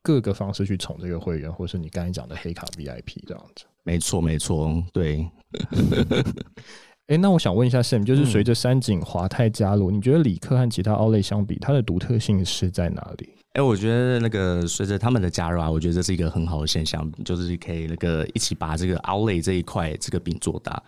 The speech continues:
Speaker 2: 那我觉得这个市场就这么多，
Speaker 1: 嗯。
Speaker 2: 那我们到底要怎么去接收这个市场？那是每个企业必须要面临到的一个问题嘛。那像理客 outlet 其实就会很精准的想要抓住我们现在有的客户。
Speaker 1: 对。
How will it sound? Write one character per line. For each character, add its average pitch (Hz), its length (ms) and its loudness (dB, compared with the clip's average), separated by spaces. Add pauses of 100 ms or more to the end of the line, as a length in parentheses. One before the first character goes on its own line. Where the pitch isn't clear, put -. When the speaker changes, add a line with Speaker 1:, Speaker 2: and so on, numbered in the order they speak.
(240)
Speaker 2:
那 123 120 0
我 101 100 2
觉 92 140 0
得 95 340 2
这 110 180 4
个 98 120 4
市 95 160 0
场 90 160 0
就 95 100 0
这 107 80 0
么 98 100 2
多， 90 220 0
Speaker 1:
嗯。 92 40 0
Speaker 2:
那 107 200 0
我 92 60 2
们 82 180 0
到 101 140 0
底 87 80 -2
要 87 120 2
怎 87 120 0
么 80 100 0
去 85 400 2 (400)
接 117 160 0
收 120 100 2
这 117 100 4
个 107 40 4
市 101 140 0
场？ 82 120 -2
那 92 120 0
是 104 100 0
每 82 160 2
个 82 100 -2
企 - 240 -2
业 85 120 2
必 85 100 0
须 82 120 -2
要 82 100 2 (200)
面 95 160 0
临 80 140 -6
到 85 140 0
的 78 80 0
一 78 40 0
个 80 80 0
问 82 200 0
题 - 140 -6
嘛。 - 140 -6 (400)
那 101 60 -6
像 104 180 -2
理 82 120 -4
客 92 80 0
outlet 90 320 0
其 - 120 -8
实 80 300 0
就 90 220 0
会 92 180 2
很 82 380 0
精 104 240 0
准 80 180 -2
的 - 180 -4
想 78 220 -4
要 90 160 -2
抓 90 240 -2
住 90 240 -2 (300)
我 87 80 -4
们 80 180 0
现 98 180 0
在 90 140 0
有 80 140 0
的 - 80 -10
客 80 260 -4
户。 - 240 -4 (260)
Speaker 1:
对。 98 320 0